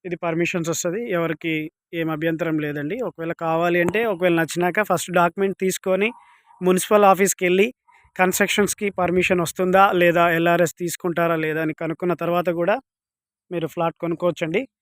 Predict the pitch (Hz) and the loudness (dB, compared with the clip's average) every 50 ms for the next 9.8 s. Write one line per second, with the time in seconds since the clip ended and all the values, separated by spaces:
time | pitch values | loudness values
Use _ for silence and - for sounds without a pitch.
0 | _ _ _ _ - 180 185 196 185 208 208 196 196 190 185 196 196 190 180 180 | _ _ _ _ -6 -2 0 2 4 4 4 4 4 4 4 4 4 6 4 4
1 | 175 180 185 175 170 165 165 165 151 180 185 185 165 156 151 160 165 160 160 147 | 4 4 4 4 4 2 2 2 2 2 2 4 4 2 2 4 2 2 2 0
2 | - 156 156 160 160 185 262 269 _ _ _ _ _ _ - 170 170 170 160 202 | -2 -2 0 0 0 0 0 -2 _ _ _ _ _ _ -6 -2 0 2 2 0
3 | 208 185 185 170 160 156 165 160 160 156 156 156 156 151 156 160 156 151 151 151 | 0 0 0 0 2 2 2 2 2 0 0 0 -2 -2 -4 -4 -6 -6 -6 -8
4 | 147 147 139 - 151 151 147 147 131 _ - 147 139 139 139 180 226 _ _ _ | -8 -12 -14 -14 -14 -14 -12 -14 -14 _ -16 -14 -12 -10 -10 -12 -12 _ _ _
5 | _ _ _ _ _ 170 175 170 180 180 165 170 156 165 160 165 202 214 - 170 | _ _ _ _ _ -6 -2 0 0 2 2 0 0 0 0 0 -2 -2 -4 -4
6 | 160 165 165 160 165 - - 156 147 - 208 247 - _ _ _ _ _ _ - | -4 -2 -2 -2 -4 -4 -6 -8 -6 -6 -8 -8 -10 _ _ _ _ _ _ -6
7 | 180 175 190 202 196 185 185 180 180 - 175 165 170 160 151 160 156 151 156 151 | -2 0 2 4 4 4 4 2 2 0 -2 -2 -2 -2 -2 -2 -2 -2 -2 -2
8 | 151 147 160 165 151 - 202 233 - _ _ _ _ _ _ - 180 180 190 190 | -2 -2 -2 -4 -4 -6 -8 -10 -10 _ _ _ _ _ _ -2 0 0 2 2
9 | 202 196 180 - 185 185 196 - - 208 185 165 143 127 131 | 0 0 0 -2 -4 -6 -6 -8 -6 -6 -4 -4 -4 -6 -10